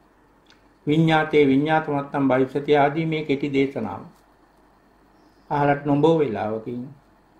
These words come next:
දාරුකීය තාපසයා රහතන් වහන්සේ වෙනවා. මේ, මේ, මේ, මේ දාරුකීය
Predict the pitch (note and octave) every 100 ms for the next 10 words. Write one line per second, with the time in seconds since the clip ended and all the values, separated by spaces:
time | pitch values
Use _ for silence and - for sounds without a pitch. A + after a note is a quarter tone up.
0 | _ _ _ _ _ _ _ D3 D3 D#3
1 | D#3 D#3 D3+ C#3+ C3+ C#3 C3+ C#3+ C#3+ C#3+
2 | D3+ C#3 B2+ A#2+ A2 A2+ G2+ A2+ C3 _
3 | _ _ _ _ _ _ _ _ _ _
4 | _ _ _ _ _ _ _ _ D#3+ D3+
5 | D3 D3 D#3+ - _ _ _ _ - D3
6 | D#3+ F3 - - C#3 D3 E3+ - - -
7 | _ _ _ _ _ _ _ _ _ _
8 | C#3+ C#3+ D#3 F3+ F3+ F3+ F3+ F3